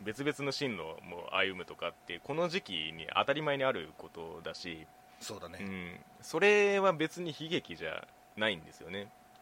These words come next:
Speaker 2: うんうんうん。
Speaker 1: うん。なんかその点において一番その、多分僕に刺さるだろうなっていうのが、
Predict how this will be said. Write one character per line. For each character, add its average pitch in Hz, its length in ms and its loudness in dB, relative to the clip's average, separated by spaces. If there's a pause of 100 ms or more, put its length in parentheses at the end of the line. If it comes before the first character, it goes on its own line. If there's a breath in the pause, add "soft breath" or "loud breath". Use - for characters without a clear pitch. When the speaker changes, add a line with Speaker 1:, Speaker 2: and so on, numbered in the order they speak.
(100)
Speaker 2:
う 107 40 -4
ん - 20 -2
う 127 40 -2
ん - 20 -2
う 123 40 0
ん。 117 40 -2
Speaker 1:
う - 20 -2
ん。 92 720 -8 (640 loud breath)
な 165 100 2
ん - 20 -2
か - 200 2
そ - 160 -2
の 185 400 0 (200)
点 175 220 2
に 170 80 2
お 156 100 6
い 104 60 0
て 92 80 -4
一 95 200 -4
番 104 400 0
そ 101 140 -4
の、 98 400 -4 (1040)
多 113 100 6
分 92 180 -4
僕 101 220 0
に 104 60 0
刺 101 120 -2
さ 120 100 8
る 113 100 6
だ 90 80 6
ろ 92 140 4
う - 20 0
な 92 100 0
っ - 40 -2
て - 140 -10
い 101 60 -2
う - 20 -2
の 123 120 0
が、 90 300 2